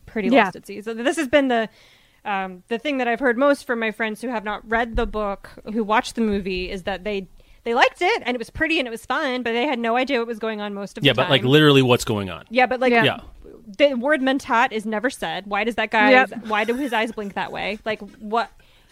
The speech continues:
Speaker 1: why, what is the way? Everyone talks about, like, the, they, they describe the way as the thing they're doing with their voice, but also the thing that they've done on Arrakis to prepare a way. Like, nothing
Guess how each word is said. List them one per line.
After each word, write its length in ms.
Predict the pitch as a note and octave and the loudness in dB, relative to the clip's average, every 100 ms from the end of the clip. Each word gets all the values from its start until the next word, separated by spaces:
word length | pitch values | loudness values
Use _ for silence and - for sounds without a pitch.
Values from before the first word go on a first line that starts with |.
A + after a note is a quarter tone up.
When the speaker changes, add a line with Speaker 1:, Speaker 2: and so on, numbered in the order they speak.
| _ _ | _ _
Speaker 1:
why, 340 | A3 B3+ C#4 B3+ | -2 2 2 2
what 160 | B3 | 0
is 120 | D4 A3 | 0 -2
the 120 | D#4 | -4
way? 460 | A3 A3 A#3+ D4 | -2 -2 2 2
Everyone 320 | D4 B3 C#4+ C#4+ | 0 -4 -6 -4
talks 240 | C#4+ C4 | -4 -4
about, 300 | B3 B3+ A3+ - | -6 -6 -8 -10
like, 180 | A#3 F#3+ | -10 -8
the, 180 | A3+ A3+ _ _ | -10 -12 _ _
they, 240 | G3+ A3+ A#3+ _ | -10 -8 -8 _
they 240 | C4+ B3+ A3+ | 0 0 -2
describe 560 | F#3+ A#3+ - A3+ A#3+ | -6 -6 -2 0 0
the 120 | A3+ G#3+ | 0 0
way 340 | G#3 G#3+ A3 | 0 -2 -2
as 160 | A3 G3 | -4 -6
the 100 | A3 | -4
thing 220 | A#3+ A#3 | -2 -2
they're 100 | A3+ | -2
doing 220 | A#3 A3+ | -2 -2
with 100 | A3 | -4
their 140 | G#3 | -4
voice, 380 | G#3 G#3+ C4 C#4+ | -2 0 0 -2
but 120 | - A3 | -8 -4
also 360 | A3 A3+ A3+ | -4 -2 -2
the 100 | G#3+ | -2
thing 220 | G#3 A#3 | -2 -2
that 100 | A#3 | -2
they've 160 | G#3 G#3 | -4 -4
done 220 | G#3+ G#3+ | -2 -2
on 100 | G#3+ | -2
Arrakis 640 | G#3 G3+ G3 B3+ A#3+ - - | -2 -2 -2 0 -2 -4 -10
to 140 | - | -6
prepare 380 | A#3 A3 B3 G#3+ | -4 -4 -2 -2
a 80 | A3+ | -2
way. 160 | G#3+ G#3+ | -4 -4
Like, 160 | A3+ | -4
nothing 460 | A#3 B3+ E4 D4+ | -2 -2 -2 -4